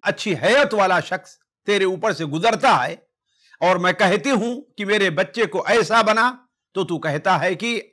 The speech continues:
اے اللہ مجھے ایسا نہ بنا۔ اور جب لونڈی ایک ایسی گزرتی ہے جو اسے لوگ ذلیل کر رہے ہیں، مار رہے ہیں، رسوا کر رہے ہیں، جب میں کہتی ہوں کہ تو میرے بچے کو ایسا نہ بنا، تو تو کہتا ہے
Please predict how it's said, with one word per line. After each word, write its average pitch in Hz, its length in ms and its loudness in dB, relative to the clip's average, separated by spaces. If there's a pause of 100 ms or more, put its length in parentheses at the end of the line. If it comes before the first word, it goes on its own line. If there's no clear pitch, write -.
(360)
اے 170 80 2
اللہ 185 280 2
مجھے 202 240 -2
ایسا 214 360 2
نہ 240 180 4
بنا۔ 196 220 0 (220)
اور 214 260 6
جب 240 180 2 (240)
لونڈی 240 420 2
ایک 254 180 4
ایسی 214 240 -2
گزرتی 175 540 -2
ہے 175 280 -10 (760)
جو 170 140 0
اسے 226 280 4
لوگ 202 460 0
ذلیل 254 360 2
کر 190 180 0
رہے 135 280 -10
ہیں، 117 180 -16 (380)
مار 233 380 4
رہے 170 300 -2
ہیں، 139 200 -10
رسوا 240 420 2
کر 190 180 0
رہے 135 200 -6
ہیں، 120 220 -16 (580)
جب 196 160 0
میں 185 160 0
کہتی 214 360 0
ہوں 185 380 -4 (200)
کہ 151 180 -10
تو 175 80 -6
میرے 147 320 -6
بچے 143 480 -10
کو 156 320 -10
ایسا 147 360 -4
نہ 190 220 0
بنا، 151 300 -2 (420)
تو 170 100 -8
تو 160 140 -10
کہتا 143 440 0
ہے 196 200 -4